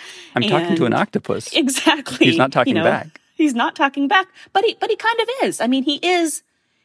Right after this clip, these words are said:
Speaker 2: in a way that's good enough for her to keep going.
Speaker 1: This is your first novel, um, but you've been writing for
Speaker 2: Yes.
Speaker 1: a long time.
Speaker 2: <laughs>
Speaker 1: Uh, how did writing during the pandemic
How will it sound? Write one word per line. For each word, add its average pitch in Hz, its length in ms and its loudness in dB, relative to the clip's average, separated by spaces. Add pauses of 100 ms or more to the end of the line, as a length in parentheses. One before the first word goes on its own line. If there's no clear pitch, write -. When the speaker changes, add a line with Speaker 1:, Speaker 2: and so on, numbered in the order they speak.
Speaker 2:
in 285 120 4
a 302 60 6
way 294 140 4
that's 294 180 -4
good 311 160 -2
enough 247 240 2
for 220 200 -4
her 165 500 -4
to - 80 -16
keep - 200 -4
going. 123 480 -2 (220)
Speaker 1:
This 160 160 -2
is 160 120 -4
your 135 120 4
first - 280 -2
novel, 87 540 -6
um, 98 320 -4 (140)
but 147 140 -2
you've 147 120 -2
been 151 120 2
writing 110 280 2
for 98 120 -6
Speaker 2:
Yes. 92 100 -2
Speaker 1:
a - 20 -4
long 87 200 -4
time. 82 480 -8
Speaker 2:
<laughs> 185 220 -6 (160)
Speaker 1:
Uh, - 160 -4
how 160 260 -4
did 135 180 -4
writing 104 340 2
during 90 240 -4
the 87 80 -6
pandemic 87 600 -6